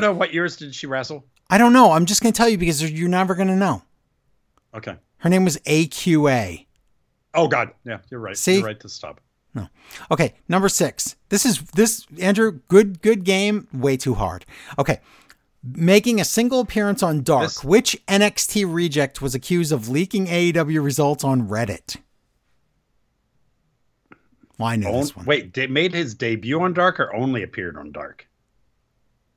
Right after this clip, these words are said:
Speaker 1: I thought he re-, I thought, I'm sure we saw him on Dynamite. I'm positive.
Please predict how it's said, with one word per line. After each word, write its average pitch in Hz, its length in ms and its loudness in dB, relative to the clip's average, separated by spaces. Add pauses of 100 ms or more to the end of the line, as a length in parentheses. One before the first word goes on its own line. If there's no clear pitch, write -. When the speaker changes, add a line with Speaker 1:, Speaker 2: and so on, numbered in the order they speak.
(1600)
Speaker 1:
I - 120 -18
thought 349 340 -6
he 294 80 2
re-, 262 160 0 (220)
I 202 160 -2
thought, 196 600 2 (2250)
I'm 185 340 6
sure 190 580 4
we 156 120 0
saw 131 240 0
him 131 80 2
on 117 80 -2
Dynamite. 95 360 -4
I'm 98 120 -6
positive. 90 540 -8